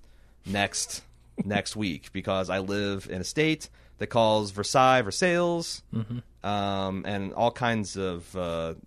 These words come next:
Speaker 1: all kinds of crazy shit. What is the other one that's, like, just obviously wrong? Versailles is the one that always bugged me.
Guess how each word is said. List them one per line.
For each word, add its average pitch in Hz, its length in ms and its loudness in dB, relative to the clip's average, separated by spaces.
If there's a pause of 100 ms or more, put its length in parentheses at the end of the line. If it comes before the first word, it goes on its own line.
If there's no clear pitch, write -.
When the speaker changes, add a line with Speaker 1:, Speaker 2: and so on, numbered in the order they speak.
Speaker 1:
all 117 140 -2
kinds 104 240 -4
of 104 60 -4
crazy 80 260 -8
shit. - 460 -10
What 214 160 -4
is 196 60 -6
the 117 100 0
other 92 160 0
one 78 220 -6
that's, - 340 -10
like, 85 180 -6 (400)
just 120 180 -6
obviously 101 500 4
wrong? 80 380 -4
Versailles 160 420 6
is 110 80 4
the 113 60 -2
one 107 140 2
that - 60 -4
always 95 280 2
bugged 82 300 -4
me. 69 280 -12